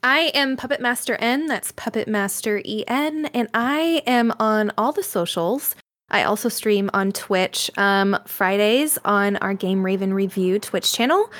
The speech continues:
and on, uh, Saturdays and Sundays, and I stream all indies. Um, I've been doing a couple pop-up streams here and there. Um, you might occasionally find me on a Tuesday,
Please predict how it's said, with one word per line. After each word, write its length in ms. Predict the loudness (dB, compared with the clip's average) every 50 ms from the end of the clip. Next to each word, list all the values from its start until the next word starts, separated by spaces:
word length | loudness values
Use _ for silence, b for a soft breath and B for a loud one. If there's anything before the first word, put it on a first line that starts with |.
| B B _ _ _ _ 0
and 340 | 2 4 4 4 4 2 2 2
on, 300 | 2 4 4 4 2 2
uh, 260 | 2 2 2 2 2
Saturdays 580 | 0 0 -2 0 0 0 0 2 2 2 2 0
and 160 | 0 -2 -2
Sundays, 720 | -2 -2 -2 0 0 0 0 0 -2 -2 -4 -4 -4 -4
and 80 | -4 -4
I 160 | -4 -4 -4
stream 460 | -4 -4 -4 -4 -2 0 0 0 -2 -2
all 200 | -2 -2 -2 -2
indies. 540 | 0 0 0 2 2 2 2 0 0 -2 -4 -8 B B B B B B
Um, 220 | 2 4 4 4
I've 100 | 2 2
been 140 | 2 2 2
doing 240 | 4 4 4 4 4
a 80 | 2 2
couple 240 | 0 0 0 0
pop-up 400 | -2 0 -2 0 0 0 -2 -2
streams 420 | -2 -4 0 2 2 2 2 2 2
here 160 | 2 2 2
and 160 | 4 2 2
there. 320 | 2 4 4 4 4 2 2 2
Um, 200 | 2 2 4 2
you 80 | 2
might 280 | 2 2 2 0 -2 -4 -4 -4
occasionally 580 | -6 -2 0 0 0 0 0 -2 -2 0 0
find 260 | 0 0 0 0 2
me 140 | 2 2 0
on 140 | 0 0 -2
a 80 | -2 -2
Tuesday, 840 | -4 -6 -2 -2 -2 -2 -2 -2 0 0 2 2 2 2 0 0